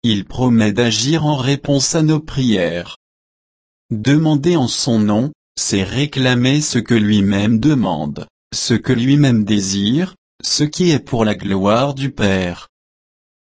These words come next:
Une fois parvenu à la certitude que notre requête est selon la volonté de Dieu et le glorifie, nous pouvons prier avec persévérance jusqu'à ce que nous voyions l'exaucement.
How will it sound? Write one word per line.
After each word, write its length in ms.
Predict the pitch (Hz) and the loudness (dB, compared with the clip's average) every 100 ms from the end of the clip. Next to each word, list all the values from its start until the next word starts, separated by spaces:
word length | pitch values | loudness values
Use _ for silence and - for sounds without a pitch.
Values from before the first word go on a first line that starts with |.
| _ | _
Une 200 | 123 123 | 2 2
fois 320 | - - 151 | -2 -2 0
parvenu 680 | 147 151 151 135 139 151 180 | 0 -2 0 0 0 2 2
à 80 | 156 | 2
la 140 | 117 | 0
certitude 840 | - 160 - 135 110 131 147 107 | 0 -2 0 -4 -2 -2 0 -2
que 120 | 104 117 | 0 0
notre 340 | 110 - 117 | 0 0 -2
requête 480 | 107 131 - - 127 | 0 0 0 -2 -2
est 80 | 110 | -2
selon 340 | - 120 131 | 0 2 2
la 140 | 120 | 2
volonté 600 | 107 147 180 160 - 151 | 2 0 2 0 0 -2
de 160 | 151 113 | 0 -2
Dieu 400 | 95 123 147 170 | 0 0 2 0
et 60 | 156 | 0
le 140 | 131 | -2
glorifie, 920 | 110 110 113 131 - - 101 104 147 _ _ | 0 0 0 -2 -2 -2 0 0 -2 _ _
nous 200 | 113 123 | 0 0
pouvons 400 | 131 151 151 147 | 2 2 2 0
prier 440 | 156 - 135 127 151 | -2 -2 0 2 2
avec 380 | 135 120 - - | 2 0 -2 -2
persévérance 920 | 160 156 160 139 139 117 131 151 151 | -2 0 -2 0 0 2 0 0 -2
jusqu'à 440 | 135 135 - 147 | 0 0 0 -2
ce 160 | 123 120 | 0 -2
que 180 | 107 110 | -2 0
nous 220 | 101 101 | 2 0
voyions 480 | 98 113 117 120 160 | 0 0 2 2 2
l'exaucement. 920 | 123 113 113 135 - 117 101 92 | 0 0 0 0 2 2 2 2